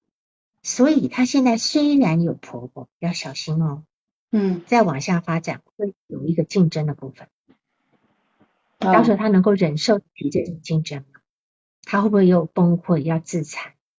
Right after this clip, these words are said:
Speaker 1: 这个都是你将来要面对可能很大的问题，
Speaker 2: 嗯。
Speaker 1: 这个部分。然后他对他小时候的记忆啊，刚刚讲的什么幼儿园老师啦，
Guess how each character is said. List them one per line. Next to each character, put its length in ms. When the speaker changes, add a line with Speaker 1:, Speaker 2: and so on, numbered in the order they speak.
Speaker 1:
这 100
个 60
都 80
是 140
你 120
将 320
来 140
要 140
面 260
对 180
可 240
能 160
很 180
大 160
的 140
问 180
题， 200
Speaker 2:
嗯。 100
Speaker 1:
这 60
个 80
部 140
分。 180
然 200
后 60
他 140
对 120
他 160
小 240
时 140
候 100
的 220
记 420
忆 40
啊， 160
刚 100
刚 80
讲 160
的 140
什 180
么 100
幼 140
儿 120
园 180
老 180
师 300
啦， 320